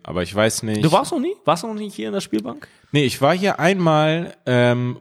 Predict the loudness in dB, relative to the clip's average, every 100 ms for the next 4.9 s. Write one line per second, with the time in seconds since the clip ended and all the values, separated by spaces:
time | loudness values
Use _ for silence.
0 | -2 0 2 2 2 0 -4 -4 -8 -10
1 | 0 0 0 -6 -16 _ _ 0 2 2
2 | -2 -2 -2 -4 -8 -6 -2 0 2 4
3 | 4 2 0 0 0 0 0 0 -2 -2
4 | -2 -2 -2 -6 -8 -8 -10 -10